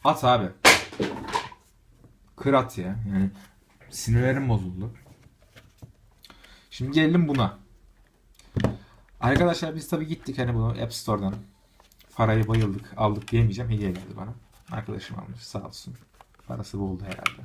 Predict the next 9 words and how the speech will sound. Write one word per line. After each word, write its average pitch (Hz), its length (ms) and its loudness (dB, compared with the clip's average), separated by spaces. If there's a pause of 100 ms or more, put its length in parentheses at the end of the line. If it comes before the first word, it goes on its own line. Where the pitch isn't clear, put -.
Anlamadım. 104 540 -2 (1400)
Ama, 147 340 0
e, 120 240 0
sizlerle 131 680 -2 (520)
geçen 123 320 0
gün 131 180 -4
Nur 123 120 0
Osmaniye'ye 120 500 0
giderken 117 380 0